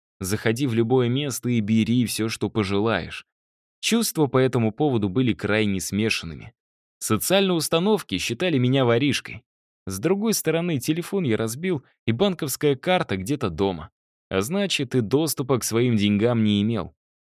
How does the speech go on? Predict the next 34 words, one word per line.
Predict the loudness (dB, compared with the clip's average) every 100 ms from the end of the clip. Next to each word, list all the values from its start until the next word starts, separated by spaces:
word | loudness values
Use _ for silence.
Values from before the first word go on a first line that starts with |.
| _ _ -6
К |
тому | -2 0 0
же | 0 0
нет | 0 0
и | 0
речи, | 0 -2 -4
чтобы | -4 -4 -2
я | 0 0
на |
свои | -2 0 0
сбережения | 0 0 0 -2 -2 -4 -4
хотя | -4 -4
бы | 0
нормально | 2 2 2 0 0
питался | -2 0 0 2 0
два | 2 4
месяца. | 2 -2 -6 -12 -12 -18 _ _ _
А | -2 2
мне | 2
еще | 2 2
нужно | 2 2 2
много | 2 2 2
снаряжения. | 0 2 2 2 0 -2 -8 -16 _ _ _
Очень | -2 -2 0 0
много. | 2 2 0 -4 -14 _ _ _ _ -6
К |
тому | -2 2 2
же, | 0 -2
как | -2 -2 -2
потом | -2 0 0
все | 0 0
мои | 0
транзакции | 2 0 2 0 -2 -4
увидят? | -4 -2 -4 -8 -14